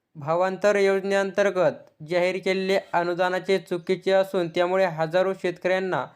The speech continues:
या योजनेतून वंचित राहावे लागते. मात्र मुख्यमंत्री एकनाथ शिंदे यांच्या सूच-, सूचनेनंतर हा प्रश्न मार्गी लागला आहे.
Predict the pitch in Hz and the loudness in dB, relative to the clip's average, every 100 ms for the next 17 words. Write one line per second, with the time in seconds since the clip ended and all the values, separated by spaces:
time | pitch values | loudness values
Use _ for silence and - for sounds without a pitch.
0 | _ _ _ 151 165 185 202 190 196 185 | _ _ _ -8 0 2 2 2 0 0
1 | 190 202 196 - 175 170 175 185 190 190 | -4 -4 -6 -6 -2 -2 -2 -4 0 2
2 | 190 185 185 180 156 127 - _ _ _ | 2 0 -2 -2 -6 -6 -8 _ _ _
3 | _ 156 160 160 185 196 175 160 175 175 | _ -2 0 2 2 2 -2 -4 -2 0
4 | 180 180 190 185 170 165 175 180 180 180 | 0 0 0 -2 -4 -4 -2 -2 -2 -4
5 | 175 180 185 - 165 170 190 151 - - | -2 -2 -2 -2 -2 -2 0 0 -2 -10
6 | _ _ _ _ 175 170 185 170 - 185 | _ _ _ _ -8 -6 -10 -10 -6 -6
7 | 180 185 196 202 190 202 196 180 185 196 | -4 -2 0 0 0 0 2 0 -2 -2
8 | 185 - 202 139 - _ _ _ - 165 | -2 0 -2 -2 -4 _ _ _ -6 -2
9 | 175 170 185 190 180 160 160 160 156 147 | 0 -2 -2 0 0 0 0 0 -2 -6
10 | - | -10